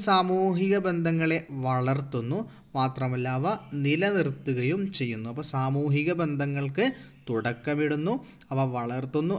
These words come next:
അവ നിലനിർത്തുന്നു, ഇതെല്ലാം ചെയ്യുന്ന എന്താണ്? കുടുംബമാണ്. അതുകൊണ്ടാണ് കുടുംബത്തെ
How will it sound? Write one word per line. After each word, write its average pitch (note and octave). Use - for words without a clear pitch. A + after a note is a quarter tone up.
അവ C3
നിലനിർത്തുന്നു, D3
ഇതെല്ലാം D3
ചെയ്യുന്ന D#3
എന്താണ്? C#3
കുടുംബമാണ്. A#2+
അതുകൊണ്ടാണ് C3
കുടുംബത്തെ A#2